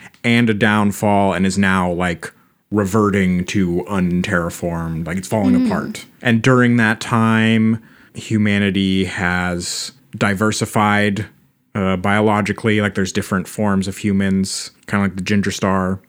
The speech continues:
Speaker 1: But you could also interpret this where it's not that far in the future and there are a bunch of aliens and we just accept that as a thing.
Speaker 2: Okay. What kind
Speaker 1: Uh,
Speaker 2: of aliens?
Speaker 1: So there are the Martians,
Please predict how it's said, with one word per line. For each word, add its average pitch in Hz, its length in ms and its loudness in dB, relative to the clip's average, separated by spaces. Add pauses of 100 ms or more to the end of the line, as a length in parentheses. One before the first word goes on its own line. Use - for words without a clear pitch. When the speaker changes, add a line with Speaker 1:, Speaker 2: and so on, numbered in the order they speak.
Speaker 1:
But 139 260 4
you 160 200 2
could 165 140 4
also 139 540 4
interpret 120 560 2
this - 580 0 (180)
where 107 340 4
it's 98 240 -2
not 107 460 2
that 95 180 0
far 98 220 0
in 92 60 0
the 92 60 -2
future 90 760 -2
and 85 440 -6
there 92 180 -2
are 85 40 -4
a 87 40 -6
bunch 87 180 -4
of - 80 -8
aliens 92 880 -4 (200)
and 90 220 -2
we 90 140 -4
just 90 220 -8
accept - 380 -6
that 87 280 -4
as 82 240 -4
a 92 60 -10
thing. 104 400 -2 (360)
Speaker 2:
Okay. 254 400 -4 (240)
What 233 160 -2
kind 214 200 0
Speaker 1:
Uh, 190 40 -2
Speaker 2:
of 185 40 0
aliens? - 800 -10 (100)
Speaker 1:
So 113 440 2
there 113 240 4
are 120 180 6
the 113 160 2
Martians, 123 1000 2